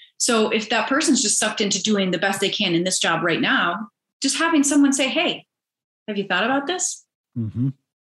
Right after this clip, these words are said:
Speaker 1: can open a whole new world.
Speaker 2: Yeah, I like it a lot.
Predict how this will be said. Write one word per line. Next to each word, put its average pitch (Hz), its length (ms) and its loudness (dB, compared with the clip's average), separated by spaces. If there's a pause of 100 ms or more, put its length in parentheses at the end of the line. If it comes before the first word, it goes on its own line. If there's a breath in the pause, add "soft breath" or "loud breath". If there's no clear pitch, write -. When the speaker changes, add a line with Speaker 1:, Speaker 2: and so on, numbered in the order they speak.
(200)
Speaker 1:
can 214 160 -2
open 214 560 -2
a - 40 -8
whole 214 260 0
new 214 140 2
world. 165 440 -2 (260)
Speaker 2:
Yeah, 113 220 -2 (400)
I 139 40 2
like 131 220 2
it 120 60 -2
a 117 40 0
lot. 117 300 -2